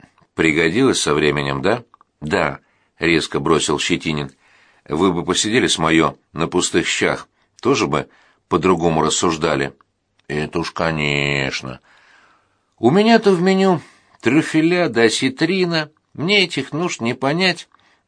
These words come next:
Давай ближе к делу, Сережа». Литке положил чехол рядом с сумкой. «Что дальше?» Дальше подошел и, как бы невзначай, смахнул его на пол. Там стол этот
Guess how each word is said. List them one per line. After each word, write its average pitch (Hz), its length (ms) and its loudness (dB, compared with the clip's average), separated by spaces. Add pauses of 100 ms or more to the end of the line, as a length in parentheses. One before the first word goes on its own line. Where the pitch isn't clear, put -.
(140)
Давай 120 260 2
ближе 82 340 0
к 76 60 -4
делу, 76 260 2
Сережа». 73 540 -2 (680)
Литке 107 420 2
положил 87 400 0
чехол 113 560 -2
рядом 98 320 -2
с - 60 -6
сумкой. 71 500 -4 (320)
«Что - 200 -4
дальше?» 76 460 -2 (760)
Дальше 73 440 -2
подошел 82 640 -2 (420)
и, 90 100 -2
как 95 260 -4
бы 95 300 2
невзначай, 113 840 -2 (300)
смахнул 143 580 -2
его 147 180 2
на 78 240 0
пол. 73 260 -4 (1200)
Там 98 220 0
стол 135 420 0
этот - 260 -12